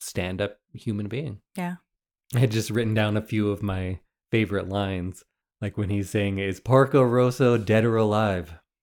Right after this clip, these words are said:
Speaker 1: Good question.
Speaker 2: <laughs>
Speaker 1: That's, yeah, that's just him being like, "Yeah, my life, what is
Speaker 2: What is
Speaker 1: my
Speaker 2: it?
Speaker 1: life for
Speaker 2: Yeah.
Speaker 1: anyways?"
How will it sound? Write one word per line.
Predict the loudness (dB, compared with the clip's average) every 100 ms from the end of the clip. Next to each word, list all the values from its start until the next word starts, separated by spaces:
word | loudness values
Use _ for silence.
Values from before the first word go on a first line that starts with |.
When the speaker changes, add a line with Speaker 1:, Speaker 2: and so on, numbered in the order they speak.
| _ -8
Speaker 1:
Good | -8 -6
question. | -8 -10 -12 -14 -16 -18 _ _ -6
Speaker 2:
<laughs> | -4 -4 -8 -10 -18 _ -16 -16 -20 _ _ _
Speaker 1:
That's, | 2 2 0 -10
yeah, | 2 6 6 6
that's | 4 2 0
just | -4 0
him | 2 4 2
being | 2 2 2
like, | -2 -4 -8 -2
"Yeah, | 0 0 -2
my | -2
life, | 2 2 0 -4 -18 -16 -16 -16 -12
what | -6 -2 -2 -4 _ 0
is | 2
Speaker 2:
What |
is | 4
Speaker 1:
my | 4 4
Speaker 2:
it? |
Speaker 1:
life | 4 2
for | 4
Speaker 2:
Yeah. | 6 8 4 0
Speaker 1:
anyways?" | 0 0 0 -2 -4 -8